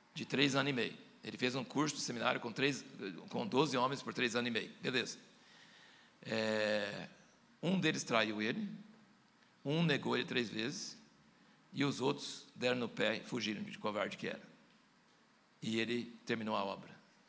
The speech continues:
Não é interessante isso? Você já, você pensou se você tivesse uma igreja que você tivesse pregado e aí era só doze membros, um te trai, outro te nega e os dez estão no pé e larga você sozinho? Você tá orando e eles estão dormindo, entendeu? Quer dizer,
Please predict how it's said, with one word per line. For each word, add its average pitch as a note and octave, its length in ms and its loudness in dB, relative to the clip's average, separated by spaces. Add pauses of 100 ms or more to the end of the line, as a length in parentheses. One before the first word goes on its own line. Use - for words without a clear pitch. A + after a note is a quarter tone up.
(140)
Não A#2+ 80 -4
é C3+ 40 -2
interessante C3 500 -2
isso? F#3 260 -4 (840)
Você - 120 -6
já, B2+ 80 0
você A#2 200 -6
pensou D3 220 0
se - 80 2
você C3 120 0
tivesse A#2+ 300 2
uma A2+ 80 0
igreja A#2 340 0
que G#2 100 -10
você A2 220 -4
tivesse G#2+ 260 -2
pregado A2+ 400 2
e A2 60 2
aí G#2+ 240 0 (480)
era G#2+ 260 0
só B2+ 200 6
doze A#2+ 340 2
membros, A#2 420 2
um D3+ 220 2
te D3+ 100 2
trai, C#3+ 380 6
outro D#3+ 220 2
te C#3+ 60 0
nega B2+ 300 4
e C#3 60 2
os B2+ 80 -4
dez C3+ 240 8
estão G#3 160 2
no G3 100 2
pé D3+ 300 8 (560)
e A#2 100 4
larga B2+ 220 12
você B2 160 4
sozinho? A#2+ 540 6 (640)
Você - 160 -2
tá C3+ 160 10
orando D#3 460 8
e C#3 100 6
eles C3 140 4
estão C3+ 160 6
dormindo, B2+ 520 6 (380)
entendeu? D3 340 6
Quer C3 140 4
dizer, A2 460 2